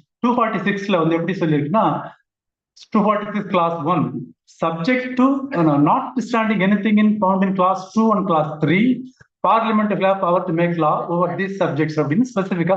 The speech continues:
சொல்லுவாங்க. Entry, subclass, uh, clause two என்ன சொல்றதுன்னா, subject to clause one, இல்ல, அது கூட notwithstanding anything in found in clause three,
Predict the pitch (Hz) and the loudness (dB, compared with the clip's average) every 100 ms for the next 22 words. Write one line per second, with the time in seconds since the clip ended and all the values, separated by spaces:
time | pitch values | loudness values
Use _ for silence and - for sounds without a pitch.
0 | - 139 131 - - _ _ - _ _ | 0 -2 -2 -6 -16 _ _ -20 _ _
1 | _ 185 233 233 240 226 226 185 - 226 | _ 2 2 4 4 2 0 -6 -4 -4
2 | 220 254 - - 180 170 202 254 - - | 0 0 0 -2 -2 2 2 0 -2 0
3 | 277 208 208 196 170 151 139 208 254 - | 2 4 2 2 0 2 2 0 -2 -8
4 | _ _ _ _ _ _ _ _ 190 202 | _ _ _ _ _ _ _ _ -10 -10
5 | - - 175 175 269 277 - 269 269 - | -10 -6 -4 0 -2 -2 0 2 2 0
6 | 196 185 - 151 143 120 - - _ _ | 0 0 -2 -2 -2 -4 -10 -16 _ _
7 | _ _ - 202 202 156 160 185 190 160 | _ _ -2 0 2 2 2 0 2 2
8 | 247 254 208 226 208 202 208 208 226 214 | 2 -2 -2 0 2 2 0 0 0 0
9 | 214 190 202 196 190 175 175 175 175 196 | 0 0 0 0 2 2 0 -4 -6 -2
10 | 220 160 | 2 2